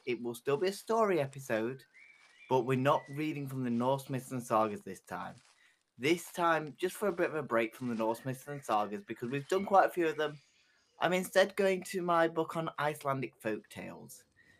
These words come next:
Part of this is because I'm finding quite a few inaccuracies that I'm not quite satisfied with in the book that I read,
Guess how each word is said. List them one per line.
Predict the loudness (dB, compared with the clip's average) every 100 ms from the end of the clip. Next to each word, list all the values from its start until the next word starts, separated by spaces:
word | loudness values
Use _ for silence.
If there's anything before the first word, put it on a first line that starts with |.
| _ _ 6
Part | 8 8
of | 4
this | 0 -2
is | -6
because | -6 -8 0 2 2 -2 -12 -14 _ _ -20 -12 2
I'm | 4 4
finding | 6 6 4
quite | 2 2
a | 2
few | -4 -4
inaccuracies | -2 -4 -6 -8 -6 -6 -2
that | 0
I'm | 0
not | -2 -6 -2
quite | -2 -2 -6
satisfied | -8 -8 -8 0 2 2
with | -2 -4
in | -6 -8
the | -8 -6
book | -4
that | 0
I | 0 0 -4
read, | -2